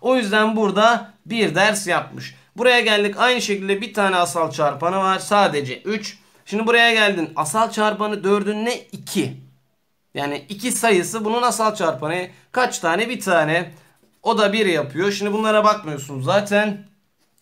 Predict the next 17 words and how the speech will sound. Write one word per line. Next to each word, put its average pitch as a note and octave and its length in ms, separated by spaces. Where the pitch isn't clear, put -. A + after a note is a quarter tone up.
Buraya A3+ 260
geldin G#3+ 380
yedi. G#3 240
Yedi D#3+ 300
de A#3 100
bir F3+ 220
asal G3+ 300
sayı F3+ 240
olduğu D#3+ 200
için F#3+ 240
bunun G#3+ 200
da G#3+ 100
bir G3 100
tane D#3+ 240
asal C3 380
çarpanı G3 460
var. G3+ 220